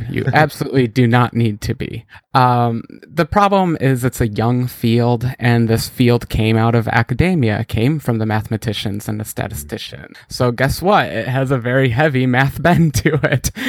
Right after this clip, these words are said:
Speaker 1: and they all discourse in mathematics, and they still, you know, it's just all there. All the jargon is still left over.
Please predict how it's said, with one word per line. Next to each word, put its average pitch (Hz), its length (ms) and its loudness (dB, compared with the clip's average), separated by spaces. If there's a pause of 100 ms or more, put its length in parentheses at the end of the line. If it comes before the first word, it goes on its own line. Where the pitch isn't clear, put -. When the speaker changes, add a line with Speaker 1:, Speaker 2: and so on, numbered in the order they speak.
(120)
Speaker 1:
and 131 120 -2
they 139 120 4
all 147 320 4
discourse 117 720 -4
in 127 200 0
mathematics, 127 840 0
and 117 320 -2
they 123 140 2
still, 123 460 -4
you 123 120 -2
know, 113 280 -2 (260)
it's - 260 -2
just - 320 -2 (280)
all 117 280 4
there. - 420 -4
All 135 160 4
the 131 100 2
jargon 107 680 0
is 107 140 -2
still 104 320 -4
left - 260 -6
over. 107 400 -6